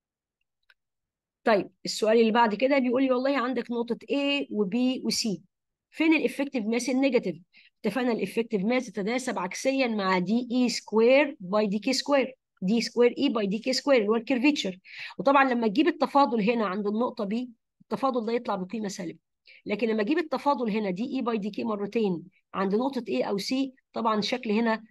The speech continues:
التفاضل يطلع بقيمه موجبه، او بمعنى اخر دايمًا الكوندكشن باند غالبًا بتبقى الافكتيف ماس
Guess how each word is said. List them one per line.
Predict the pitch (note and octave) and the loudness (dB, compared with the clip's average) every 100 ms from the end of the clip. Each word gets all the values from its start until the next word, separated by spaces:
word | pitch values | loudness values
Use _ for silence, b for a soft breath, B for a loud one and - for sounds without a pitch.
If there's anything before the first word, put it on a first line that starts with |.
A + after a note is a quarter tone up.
| _ - | _ -18
التفاضل | - G3 A3 G#3+ | -8 -4 0 0
يطلع | G#3+ G#3 | 0 0
بقيمه | F3+ F3 A3+ G#3 | -2 -2 -2 0
موجبه، | F#3+ F#3 E3+ D#3+ B B G3 | 0 2 0 -4 B B 0
او | |
بمعنى | A3 B3 C4 A3+ | 2 4 4 4
اخر | A3+ A3+ | 0 0
دايمًا | G3 G#3+ G3 | -2 -2 -2
الكوندكشن | F#3 G3 G3 D4+ - G#3+ | -4 -4 2 2 2 0
باند | G#3 G3 F3+ | 2 2 0
غالبًا | - F#3+ G3+ B3+ C#4 G#3+ | -2 0 2 2 2 -2
بتبقى | F#3 G#3 - | -2 -4 -4
الافكتيف | F3+ A#3 A3+ G3 | -2 -2 -2 -2
ماس | F#3+ G#3 F#3 | 2 2 0